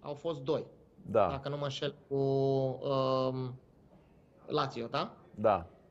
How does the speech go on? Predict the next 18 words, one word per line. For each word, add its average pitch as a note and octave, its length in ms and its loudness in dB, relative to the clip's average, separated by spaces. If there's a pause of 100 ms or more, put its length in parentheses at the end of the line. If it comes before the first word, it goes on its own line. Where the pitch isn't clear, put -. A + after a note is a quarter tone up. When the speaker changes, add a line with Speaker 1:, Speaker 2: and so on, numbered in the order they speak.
(500)
Speaker 1:
Și, - 160 -12
și D#3 160 -4
în D#3+ 60 -2
campionat, D#3+ 680 -4
uh, C3 300 -4
poate C3 280 -4
sunt C3+ 300 -6
doi C#3+ 140 0
sau C3+ 200 -4
trei. A#2+ 300 -8 (120)
Speaker 2:
Da. G2 360 2 (960)
Speaker 1:
Uh, B2+ 760 -4 (120)
Voluntari, D3+ 720 0 (1200)
iar D3 260 -2
au C#3+ 100 0
foarte D3 300 -4
mulți C#3 200 -4
străini. B2 360 -4